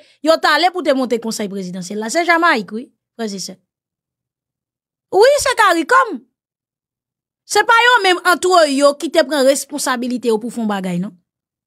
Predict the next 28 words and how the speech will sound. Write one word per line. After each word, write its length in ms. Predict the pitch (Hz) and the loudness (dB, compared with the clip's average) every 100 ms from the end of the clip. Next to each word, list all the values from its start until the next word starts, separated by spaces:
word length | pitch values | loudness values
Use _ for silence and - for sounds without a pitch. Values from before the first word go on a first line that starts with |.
| _ _ _ _ - | _ _ _ _ -4
Se 160 | 453 466 | -2 -2
fòse 480 | - 539 480 - 392 | 2 2 4 4 4
yo 120 | 339 | 4
fè 80 | 320 | 2
s 80 | 294 | -2
on 120 | 415 - | -4 0
konplo 300 | 466 370 311 | 0 2 2
k 80 | - | 2
te 60 | 285 | 0
monte. 340 | 294 285 254 240 - | 0 0 -2 -2 -8
Ki 120 | 330 | -2
fè 80 | 311 | 2
w 80 | 254 | 2
wè 80 | 240 | 2
gen 120 | 220 | -2
konsèy 280 | 226 220 202 | -6 -6 -6
prezidansyèl 500 | 202 196 196 190 220 | -4 -6 -6 -6 -4
dinite 300 | 277 415 370 | 0 0 0
nan 140 | 294 262 | -2 -2
kisa 340 | 226 - 185 - | -8 -14 -18 -8
men 120 | 427 | -6
chè 180 | - 554 - | -2 -4 -2
konpatriyòt, 840 | 311 262 233 214 220 240 - - _ _ _ _ _ _ _ | 0 -2 -2 -2 -2 -4 -10 -20 _ _ _ _ _ _ _
kòman 240 | 415 415 392 | 0 2 2
w 40 | |
te 80 | 392 | 2
ka 120 | - - | 0 -2
konprann 440 | 226 214 247 285 | -4 -4 -4 -4